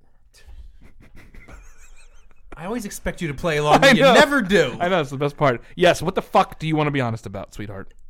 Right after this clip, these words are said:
Speaker 1: The food at Thanksgiving is kind of overrated.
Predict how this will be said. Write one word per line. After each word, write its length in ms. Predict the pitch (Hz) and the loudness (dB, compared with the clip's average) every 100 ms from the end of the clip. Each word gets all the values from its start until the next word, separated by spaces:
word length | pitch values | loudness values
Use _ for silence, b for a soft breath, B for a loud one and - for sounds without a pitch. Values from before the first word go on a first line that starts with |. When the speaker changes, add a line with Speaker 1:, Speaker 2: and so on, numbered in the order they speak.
| - - - | -20 -20 -12
Speaker 1:
The 160 | 156 208 | -6 -6
food 360 | - 240 311 | -4 -4 -4
at 100 | 349 | -6
Thanksgiving 500 | - 233 214 233 226 | -6 -6 -6 -10 -8
is 80 | 202 | -8
kind 240 | - 202 185 | -4 -4 -2
of 80 | |
overrated. 540 | 170 143 127 110 87 | -2 -2 -4 -10 -14